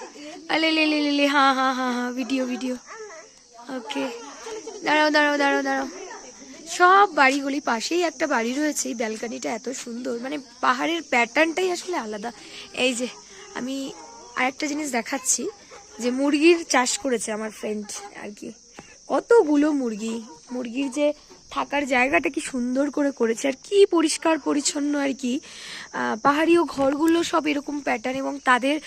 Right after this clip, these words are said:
প্রত্যেকের দেখি কেউ, আহ, গৃহপালিত পশু, গরু, আহ, চাষ করেছে, কেউ একটু, আহ, নিজেদের বাড়িতে চাষ করেছে ফার্ম হিসেবে, শাক পাতি, স-, সবজি। এই কালচারগুলো আর কি এখানে রয়েইছে। তো একটা অসম্ভব সুন্দর আর কি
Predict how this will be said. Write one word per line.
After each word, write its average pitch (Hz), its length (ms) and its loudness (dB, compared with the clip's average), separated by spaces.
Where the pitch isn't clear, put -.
প্রত্যেকের 311 540 0
দেখি 320 260 0
কেউ, 302 340 0
আহ, 240 160 -2
গৃহপালিত 277 520 -2
পশু, 269 380 -4
গরু, 262 540 0
আহ, 247 520 -4
চাষ 247 260 0
করেছে, 240 360 -2
কেউ 294 160 -2
একটু, 277 300 -2
আহ, 226 460 -6
নিজেদের 247 480 -4
বাড়িতে 233 520 0
চাষ 247 300 -2
করেছে 240 320 -2
ফার্ম 233 300 -6
হিসেবে, 233 320 -4
শাক 214 500 -4
পাতি, 214 300 -8
স-, 214 320 -6
সবজি। 226 440 -8
এই 339 80 2
কালচারগুলো 349 720 2
আর 349 100 2
কি 349 140 -6
এখানে 330 280 -4
রয়েইছে। 262 640 0
তো 233 200 -4
একটা 359 160 -2
অসম্ভব 339 800 -2
সুন্দর 277 720 -4
আর 247 160 -4
কি 247 100 -12